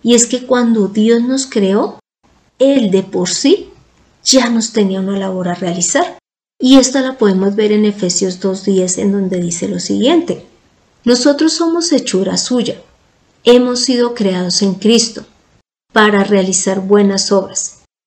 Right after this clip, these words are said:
las cuales Dios preparó de antemano para que vivamos de acuerdo con ellas". ¿Ves? Somos hechura de Dios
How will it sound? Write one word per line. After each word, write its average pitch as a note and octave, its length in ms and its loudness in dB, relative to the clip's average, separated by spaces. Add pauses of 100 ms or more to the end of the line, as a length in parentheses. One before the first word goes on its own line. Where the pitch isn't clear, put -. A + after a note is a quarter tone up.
las A#3 240 0
cuales C4 380 -2
Dios C#4 180 0
preparó B3 500 0
de G3+ 100 0
antemano G#3+ 720 0 (280)
para G3 320 -2
que F#3+ 100 -2
vivamos F3+ 540 -2
de G3 80 -4
acuerdo F#3 640 -4 (160)
con D#3+ 200 -4
ellas". - 400 -14 (440)
¿Ves? G3 380 0 (340)
Somos C4+ 760 2
hechura B3 720 0
de A3+ 160 2
Dios G#3 540 0